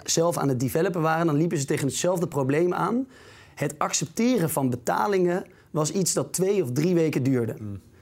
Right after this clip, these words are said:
Speaker 1: En toen op een dag zeiden ze tegen elkaar, "Nou ja, dat moet toch niet zo moeilijk zijn. Laten we dat zelf eens gaan
Speaker 2: Dat
Speaker 1: doen."
Speaker 2: soort dudes,
Speaker 1: Ja.
Speaker 2: hè? En mega slim waarschijnlijk.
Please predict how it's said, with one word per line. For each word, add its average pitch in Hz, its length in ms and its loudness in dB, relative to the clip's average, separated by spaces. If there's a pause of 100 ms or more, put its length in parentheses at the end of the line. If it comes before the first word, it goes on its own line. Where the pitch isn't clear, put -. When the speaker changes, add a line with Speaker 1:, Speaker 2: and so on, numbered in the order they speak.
(100)
Speaker 1:
En 147 100 -4
toen 190 120 2
op 170 100 0
een 170 80 0
dag 151 180 0
zeiden 139 220 0
ze - 80 -
tegen 117 100 -4
elkaar, 135 140 0
"Nou 131 120 0
ja, 120 60 -2
dat 123 140 -6
moet 135 180 0
toch 143 140 -2
niet 147 160 2
zo 131 140 0
moeilijk 156 340 0
zijn. 143 240 0
Laten 135 260 0
we 143 60 0
dat 131 180 -2
zelf 165 240 0
eens 143 120 -2
gaan 120 120 -2
Speaker 2:
Dat 160 100 0
Speaker 1:
doen." 117 80 -4
Speaker 2:
soort 123 220 -2
dudes, 143 300 0
Speaker 1:
Ja. 165 280 0
Speaker 2:
hè? 147 60 -4
En 135 280 -2
mega 160 340 0
slim 131 280 -4
waarschijnlijk. 180 640 -4